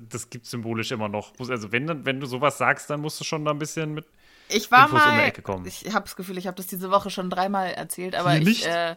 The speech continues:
Speaker 1: nicht in diesem
Speaker 2: hab mal,
Speaker 1: Podcast.
Speaker 2: nein, äh, ich hab's auch aus drei unterschiedlichen Gründen erzählt. Den hatte ich jetzt auch noch nicht. Als ich akut dringend einen Therapeuten
Speaker 1: Ich dachte,
Speaker 2: brauchte.
Speaker 1: aufs Klo musste, aber okay,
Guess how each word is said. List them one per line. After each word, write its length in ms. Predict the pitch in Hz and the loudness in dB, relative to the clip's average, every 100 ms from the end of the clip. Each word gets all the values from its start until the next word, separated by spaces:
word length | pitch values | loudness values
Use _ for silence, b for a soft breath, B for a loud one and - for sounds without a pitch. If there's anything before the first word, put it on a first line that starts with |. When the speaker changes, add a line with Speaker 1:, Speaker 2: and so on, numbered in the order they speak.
| - | -6
Speaker 1:
nicht 240 | 135 - | -6 -6
in 80 | 160 | -6
diesem 220 | 170 190 | -2 2
Speaker 2:
hab 140 | 254 | 2
mal, 280 | 311 294 294 | 6 6 6
Speaker 1:
Podcast. 260 | 302 294 - _ _ _ - | 4 -2 -6 _ _ _ -2
Speaker 2:
nein, 580 | 214 208 233 226 302 294 _ _ _ _ - | 4 6 4 -2 -8 -14 _ _ _ _ -2
äh, 140 | 196 | 0
ich 100 | 214 | 2
hab's 140 | 269 233 | 4 4
auch 100 | 254 | 4
aus 140 | 226 | 4
drei 160 | - 196 | 4 2
unterschiedlichen 500 | 254 240 240 208 196 | 2 0 0 0 0
Gründen 280 | 202 190 160 | -2 -2 -4
erzählt. 440 | - 160 240 - B B B B B 208 | -8 -6 -8 -10 B B B B B 2
Den 160 | 240 | 4
hatte 140 | 247 214 | 2 0
ich 60 | |
jetzt 340 | 196 180 - - | -2 -2 -2 0
auch 120 | 202 | 0
noch 140 | 277 262 | 0 -6
nicht. 280 | 330 - - - - b b b b | -8 -10 -20 -20 -20 b b b b
Als 240 | - 269 - | 2 4 2
ich 360 | - - - _ _ _ - | -4 -4 -6 _ _ _ 4
akut 600 | 208 - 349 392 - - | 4 6 6 6 0 -8
dringend 640 | 202 196 220 285 320 294 - | -6 -2 -2 -2 -4 -8 -6
einen 340 | - 202 240 247 | 0 2 2 0
Therapeuten 1000 | 240 214 208 - 214 208 214 170 185 226 | -2 -4 -4 -4 -4 -4 -6 -10 -6 -6
Speaker 1:
Ich 60 | 180 | -6
dachte, 140 | - | -4
Speaker 2:
brauchte. 340 | - - - | -4 -6 -8
Speaker 1:
aufs 140 | 440 - | -10 -12
Klo 300 | - 110 113 | -10 -8 -6
musste, 420 | 101 - - 101 | -8 -12 -14 -14
aber 200 | 101 101 | -14 -14
okay, 280 | - - 104 | -14 -14 -14